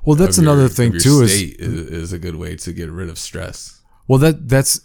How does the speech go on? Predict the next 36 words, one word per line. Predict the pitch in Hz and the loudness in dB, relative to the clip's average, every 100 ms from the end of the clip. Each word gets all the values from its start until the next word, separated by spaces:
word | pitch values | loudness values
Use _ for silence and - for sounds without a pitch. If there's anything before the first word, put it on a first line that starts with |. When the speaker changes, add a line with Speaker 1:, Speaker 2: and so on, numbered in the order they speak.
| - | -10
Speaker 1:
I, | - 139 147 143 | -8 -8 -8 -10
I | 117 107 | -4 -2
find | - 127 120 | 0 2 4
that | 107 | 4
interesting | 113 107 95 | 4 4 4
that | 95 | 4
there | 95 | 2
are | 107 104 | 2 2
things | 98 110 107 110 | 2 2 0 0
that's, | - | -4
that | 131 107 101 | -2 -2 0
we | 104 | 2
as | 104 - | 0 0
humans, | 104 98 87 | 0 0 -2
we | 90 120 | -2 -2
just | 139 - | -2 -4
sort | 120 110 | -2 -2
of | 98 | -2
accept | 90 - 127 113 | -2 -2 -2 -2
them | 107 | 0
as | 92 85 | 0 0
things | 113 101 | 0 0
that | 90 85 | 0 -2
are | |
good | 80 98 | 0 0
for | - 110 | 0 -2
us | 104 | 0
or | 95 | -4
that | 87 | -4
help | 80 90 92 | -2 -2 0
us, | 101 - | -2 -2
like, | 92 | -4
alleviate | 87 90 87 82 | -4 -2 -2 -2
stress, | - - 85 85 | -2 -2 0 -2
for | - | 0
example. | 98 98 101 92 | 0 2 2 2